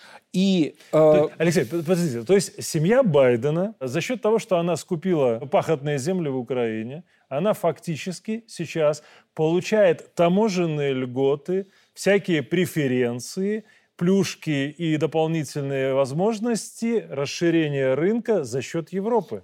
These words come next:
Speaker 1: Конечно.
Speaker 2: То есть это такой красиво.
Speaker 1: Это такой цинизм высшей
Speaker 2: Не,
Speaker 1: пробы,
Speaker 2: красиво.
Speaker 1: понимаете? И та же элита американская установила всех этих политических ангажированных, э, лидеров, фон дер Ляйен, э, Шольца, Макрона,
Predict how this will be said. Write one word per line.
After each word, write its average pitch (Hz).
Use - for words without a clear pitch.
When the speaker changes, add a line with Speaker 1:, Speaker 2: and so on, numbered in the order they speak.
Speaker 1:
Конечно. 180
Speaker 2:
То -
есть -
это 160
такой 151
красиво. 131
Speaker 1:
Это 143
такой 147
цинизм 170
высшей 175
Speaker 2:
Не, 147
Speaker 1:
пробы, 127
Speaker 2:
красиво. 165
Speaker 1:
понимаете? 104
И 196
та 220
же 147
элита 131
американская 151
установила 165
всех -
этих 147
политических 139
ангажированных, 143
э, 127
лидеров, 151
фон 147
дер 117
Ляйен, 151
э, 113
Шольца, 151
Макрона, 170